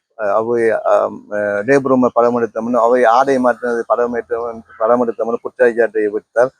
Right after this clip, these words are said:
உடனே வளமையா எனக்கு யாராவது குற்றச்சாட்டு சொன்னா, உடனே இவர் என்ன செய்வார்,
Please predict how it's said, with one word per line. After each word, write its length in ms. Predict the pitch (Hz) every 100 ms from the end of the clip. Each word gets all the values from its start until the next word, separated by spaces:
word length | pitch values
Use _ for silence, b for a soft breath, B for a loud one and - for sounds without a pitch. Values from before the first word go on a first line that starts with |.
| _ _
உடனே 380 | 120 131 135 131
வளமையா 540 | 117 135 147 156 156
எனக்கு 300 | 139 139 135
யாராவது 400 | 131 131 135 135
குற்றச்சாட்டு 520 | 123 110 131 123 123
சொன்னா, 300 | 113 123 135
உடனே 280 | 127 131 131
இவர் 160 | 127 127
என்ன 140 | 127
செய்வார், 400 | 120 127 131 131